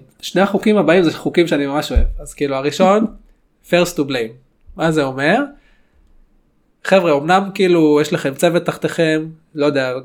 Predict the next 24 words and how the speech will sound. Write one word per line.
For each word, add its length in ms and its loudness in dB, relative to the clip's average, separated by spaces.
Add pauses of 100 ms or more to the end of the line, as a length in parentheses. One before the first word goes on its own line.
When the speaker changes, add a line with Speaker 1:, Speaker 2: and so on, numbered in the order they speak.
Speaker 1:
גודל 440 0
של 160 -2
קבוצה, 460 0
זה 60 -2
יכול 160 0
להיות 100 0
צוות 240 0
קטן, 400 0
זה 60 0
יכול 160 2
להיות 100 2
צוות 260 0
גדול, 280 2
זה 60 0
יכול 140 0
להיות 100 -4
קבוצה 260 0
ענקית. 480 -2 (960)
אם 120 2
משהו 240 2
לא 100 4
קורה, 360 4 (300)
קחו 180 0
אחריות. 480 -2